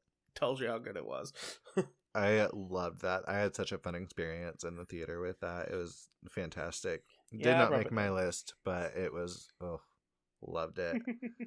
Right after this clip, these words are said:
Speaker 1: <laughs>
Speaker 2: Loved, loved, loved it. Um, my number four was Watcher with Maika Monroe.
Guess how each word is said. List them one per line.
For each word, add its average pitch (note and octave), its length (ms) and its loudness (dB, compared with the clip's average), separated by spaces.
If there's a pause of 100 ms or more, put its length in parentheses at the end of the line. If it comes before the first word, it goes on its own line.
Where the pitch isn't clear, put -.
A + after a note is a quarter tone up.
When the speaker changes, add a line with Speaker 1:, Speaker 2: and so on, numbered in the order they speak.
(160)
Speaker 1:
<laughs> - 640 -16
Speaker 2:
Loved, G#2 400 2
loved, F#2+ 440 0 (200)
loved C#3 560 2
it. D3 440 0 (520)
Um, G2+ 520 6 (600)
my G2+ 280 0
number G2+ 760 2 (380)
four A#2 580 2 (800)
was F2 500 0 (300)
Watcher E2+ 840 -2 (1500)
with F#2+ 260 -2 (340)
Maika G2 340 -6
Monroe. F#2 560 -2